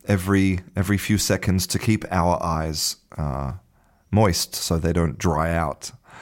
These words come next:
Um, and winking and, and, and blinking, blinking is involuntary, and we do it every few seconds, and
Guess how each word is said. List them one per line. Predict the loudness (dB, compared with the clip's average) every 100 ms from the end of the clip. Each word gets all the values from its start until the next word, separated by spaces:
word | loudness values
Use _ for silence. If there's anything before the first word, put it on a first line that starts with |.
| -20 -20 -6
Um, | 0 2 2 2 0 -4 _ _ _ -20 -20 -20 -20 -14 0
and | 4 4 4 -2 _
winking | 0 4 6 6 4 2 2 0 -2
and, | 0 4
and, | 4 4
and | 6 6
blinking, | 8 6 6 4 2 0 -2 -16 -2
blinking | 2 4 6 4
is | 4
involuntary, | 4 4 6 6 4 4 6 6 4 0 -6 -20 _ _ _ _ _
and | 0 2 2 2
we | 2 4
do | 4
it | 4
every | 4 2
few | 2 0
seconds, | 2 0 2 0 0
and | 2 4 4 4 2